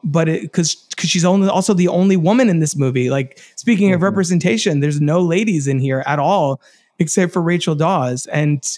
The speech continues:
Speaker 1: it's unfortunately the weakest performance in the film. Uh, do you agree with that? What are your thoughts on Rachel Dawes, a character who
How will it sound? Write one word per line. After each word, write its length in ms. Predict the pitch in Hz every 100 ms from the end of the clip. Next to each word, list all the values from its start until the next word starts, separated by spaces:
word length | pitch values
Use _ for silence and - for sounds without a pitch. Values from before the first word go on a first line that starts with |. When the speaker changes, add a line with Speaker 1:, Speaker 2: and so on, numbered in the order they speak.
| -
Speaker 1:
it's 500 | 160 143 - - - _ _ _ _ _ _ _ -
unfortunately 760 | 180 - 196 196 190 190 175
the 100 | 165
weakest 540 | 160 170 165 165 - -
performance 480 | 143 170 165 151
in 100 | 151
the 60 | 139
film. 440 | - 240 196 135
Uh, 260 | 135 156 160
do 160 | 143 165
you 360 | 180 185 180 -
agree 260 | 147 170
with 160 | 208 202
that? 220 | 220 226
What 100 | 170
are 60 | 170
your 160 | 160
thoughts 320 | 156 151 143 151
on 240 | 135 131
Rachel 260 | 143 147 143
Dawes, 320 | 151 156 139
a 60 | 135
character 380 | 208 196 208
who 260 | 185 190 170